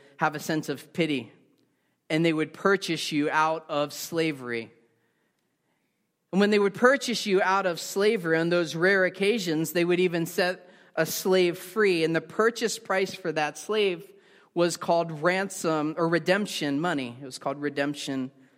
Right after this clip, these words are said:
money. And so redeem means to see a slave, pay the price, to pull them off of the market, and to free them. And it's the same with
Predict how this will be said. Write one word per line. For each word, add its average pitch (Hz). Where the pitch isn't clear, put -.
money. 123
And 117
so 131
redeem 143
means 143
to 135
see 151
a 143
slave, 123
pay 127
the 156
price, 135
to -
pull 185
them 185
off 175
of 196
the 160
market, 143
and 131
to 120
free 156
them. 107
And 123
it's -
the 131
same 135
with 120